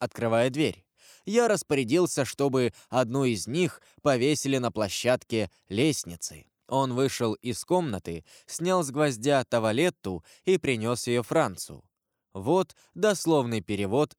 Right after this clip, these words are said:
этой афиши «Смерти». Сим доводится до всеобщего сведения, что во вторник, двадцать второго февраля, в первый день карнавала, по приговору Верховного трибунала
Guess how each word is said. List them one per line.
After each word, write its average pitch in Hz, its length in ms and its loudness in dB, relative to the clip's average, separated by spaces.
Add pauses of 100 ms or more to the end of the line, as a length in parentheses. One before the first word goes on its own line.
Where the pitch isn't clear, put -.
(120)
этой 120 380 0
афиши 107 680 -4 (160)
«Смерти». 104 720 -6 (200)
Сим 202 400 -2
доводится 113 640 0
до 123 120 -2
всеобщего 131 580 -2
сведения, 107 720 -4 (180)
что - 240 -2
во 156 120 2
вторник, 117 500 -2
двадцать 135 400 -2
второго 131 380 0
февраля, 104 600 -2 (240)
в - 100 -20
первый 180 420 2
день 139 260 -2
карнавала, 110 760 0 (260)
по 165 140 2
приговору 135 840 2
Верховного 120 760 0
трибунала 104 760 -2